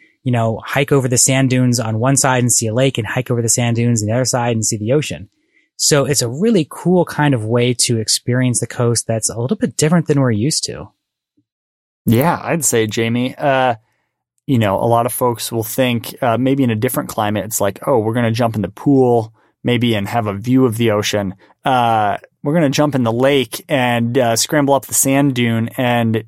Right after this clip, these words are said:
Speaker 2: take a peek at the ocean from the top." That's pretty rad and kind of a true Northwest experience, I suppose.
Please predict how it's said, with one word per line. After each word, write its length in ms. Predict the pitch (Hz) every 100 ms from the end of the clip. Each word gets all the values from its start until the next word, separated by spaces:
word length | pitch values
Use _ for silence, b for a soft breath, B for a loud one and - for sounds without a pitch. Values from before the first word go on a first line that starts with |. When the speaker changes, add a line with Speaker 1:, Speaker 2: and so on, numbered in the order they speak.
| -
Speaker 2:
take 200 | 139 127
a 60 |
peek 240 | 110 139 123
at 100 | 110
the 140 | 120
ocean 480 | 117 - 120 110 98 _ _ _
from 220 | - 123
the 80 | 107
top." 400 | - 113 98 -
That's 260 | 143 135 -
pretty 300 | - 160 123
rad 380 | 123 117 110
and 120 | 107 120
kind 220 | 131 131
of 140 | 113
a 240 | 113 98 - b b b b b _ _
true 500 | - - 131 127 101 113
Northwest 640 | 113 113 - 110 107 -
experience, 840 | - - - 110 104 87 82 - -
I 160 | 110
suppose. 720 | 104 110 - 107 95 92 -